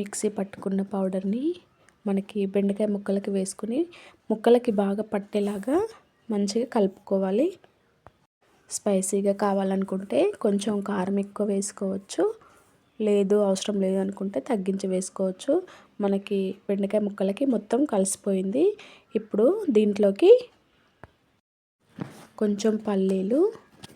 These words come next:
మనం ఇందాక డీప్ ఫ్రై చేసుకున్న గరిటెలో వేసుకొని, కొంచెం కలర్ వచ్చే వరకు ఫ్రై చేసుకొని మన బెండకాయలోకి వేసుకుందాం. అలాగే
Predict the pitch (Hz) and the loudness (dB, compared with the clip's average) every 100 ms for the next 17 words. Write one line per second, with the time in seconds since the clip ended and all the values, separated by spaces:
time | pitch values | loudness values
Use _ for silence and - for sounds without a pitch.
0 | _ _ _ _ _ - 208 202 196 196 | _ _ _ _ _ -6 -2 0 -2 -2
1 | 208 208 214 214 202 202 202 196 196 196 | -2 -2 0 0 0 2 0 0 -2 -4
2 | 202 196 190 190 190 196 190 202 185 - | -4 -2 -2 -2 -6 -6 -4 -4 -6 -6
3 | 208 220 339 415 - - _ - 208 208 | -8 -2 -2 -2 -8 -20 _ -4 -2 0
4 | 226 214 208 196 202 202 208 196 190 202 | -2 0 2 4 2 -2 -2 0 -2 -2
5 | 311 415 453 - 214 202 202 202 - 208 | 2 2 0 -2 0 2 2 0 0 0
6 | 277 427 - - - _ - 214 196 202 | 0 0 -4 -20 -20 _ -6 -2 2 2
7 | 196 196 202 196 190 - 330 208 202 - | 2 0 -2 -4 -4 -2 2 2 2 -2
8 | 202 247 370 - _ _ _ _ _ _ | -4 -2 -4 -6 _ _ _ _ _ _
9 | _ _ _ - _ _ _ _ _ _ | _ _ _ -20 _ _ _ _ _ _
10 | _ _ _ _ _ _ _ _ _ _ | _ _ _ _ _ _ _ _ _ _
11 | _ _ _ _ _ _ _ _ _ _ | _ _ _ _ _ _ _ _ _ _
12 | - _ _ _ _ - - 226 202 180 | -20 _ _ _ _ -20 -14 -4 -2 -2
13 | 196 | 0